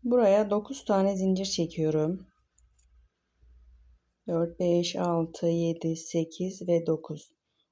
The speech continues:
Buraya bir tane halka alıyorum arkadaşlar. Bunun bir küçüğü daha var. Benimki büyük olandan halkam.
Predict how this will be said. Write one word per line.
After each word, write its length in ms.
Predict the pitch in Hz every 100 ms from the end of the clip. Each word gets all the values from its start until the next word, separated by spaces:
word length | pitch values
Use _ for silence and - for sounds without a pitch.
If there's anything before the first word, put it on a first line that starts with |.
| _ _
Buraya 240 | 240 208 202
bir 100 | 220
tane 260 | 202 185
halka 380 | 196 185 180 -
alıyorum 320 | 170 160 165
arkadaşlar. 680 | 185 180 175 165 165 175 175
Bunun 240 | 196 190
bir 120 | 202 208
küçüğü 380 | 190 - 190
daha 220 | 180 170 175
var. 200 | 190 180
Benimki 420 | 180 180 180 175
büyük 280 | 175 175 165
olandan 380 | 156 151 147
halkam. 600 | 160 151 147 - 156 -